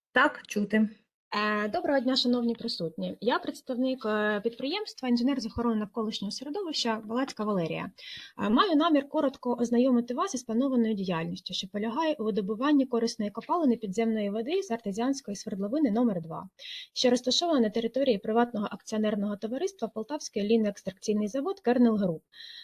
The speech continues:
Speaker 2: за адресою міста Полтава, вулиця Решетилівська, сімнадцять, до перейменування, е, маршала Бірюзова,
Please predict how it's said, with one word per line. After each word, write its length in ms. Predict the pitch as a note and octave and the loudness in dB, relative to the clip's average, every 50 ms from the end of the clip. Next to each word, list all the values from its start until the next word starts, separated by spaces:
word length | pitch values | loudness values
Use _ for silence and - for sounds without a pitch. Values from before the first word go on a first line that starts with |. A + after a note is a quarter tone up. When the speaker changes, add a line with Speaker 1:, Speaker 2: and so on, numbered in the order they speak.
| - _ | -8 _
Speaker 2:
за 180 | F3+ F3+ G#3+ A3+ | 0 2 4 4
адресою 460 | A3+ B3 B3+ C4+ C4+ - A#3 A3+ A#3 | 4 6 4 4 4 4 4 6 6
міста 240 | A#3+ B3+ B3+ - B3+ | 6 4 2 -2 -6
Полтава, 460 | - D4 D4 C#4+ - G4+ G4 F4 B3 | -6 -6 -6 -4 -4 -2 0 0 2
вулиця 400 | A3 B3+ C4 B3 B3 A#3+ A#3 G3+ | 2 4 4 4 2 2 0 0
Решетилівська, 580 | A#3 A#3 - - D4+ C#4 B3 A#3+ - - - G3+ | 0 -2 -2 -2 -2 -2 -2 -2 -4 -8 -12 -10
сімнадцять, 540 | - - G#3 F#3+ E3+ E3 F3 - - F3+ | -8 -6 -4 -2 -2 -4 -4 -6 -8 -2
до 140 | F#3 C4+ C#4 | 0 0 0
перейменування, 1000 | C#4 A3+ G#3+ G#3 G3+ G#3 A3 A#3+ B3 C#4 F4 F#4 F#4 F4 E4 D#4+ D#4 D#4 D4 - - | 2 0 0 0 0 2 2 2 2 2 0 0 0 -2 -2 0 0 -2 -4 -4 -4
е, 80 | G3+ G#3 | -4 -2
маршала 400 | G#3+ A#3 B3+ - - A3+ A3 G#3+ | 0 0 -2 -2 -2 -2 -2 0
Бірюзова, 500 | F#3+ G#3 G3 F3+ E3+ E3+ D#3 - D#3+ | 0 0 0 0 -2 -4 -8 -10 -12